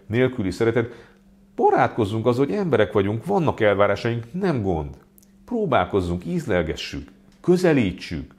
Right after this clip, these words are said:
de ne legyen lelki furdalásunk, mert bizony az élet abból áll, hogy mi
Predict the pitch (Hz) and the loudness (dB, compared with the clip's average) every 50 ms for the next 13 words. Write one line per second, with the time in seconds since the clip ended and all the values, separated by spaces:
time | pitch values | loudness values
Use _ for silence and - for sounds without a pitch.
0 | - _ - - 82 95 139 165 190 135 95 76 87 87 101 113 - 95 92 - | -20 _ -6 -4 -2 0 2 2 2 0 0 0 0 0 0 0 0 -4 -6 -6
1 | 113 101 92 104 104 104 98 - 127 127 120 - - - - - 78 78 95 139 | -4 -2 -2 0 -2 -2 -4 -4 -6 -8 -8 -10 -14 -16 -8 -6 -6 0 0 2
2 | 147 139 147 127 85 85 110 113 82 78 - - 104 82 76 76 90 101 104 98 | 2 2 0 -2 -2 -2 -2 -2 -2 0 0 -2 -2 -2 -2 0 0 0 0 -2
3 | - - - - - 76 73 78 98 110 110 113 110 | -6 -14 -20 -8 -4 -4 -2 -2 -2 -2 -2 -2 -4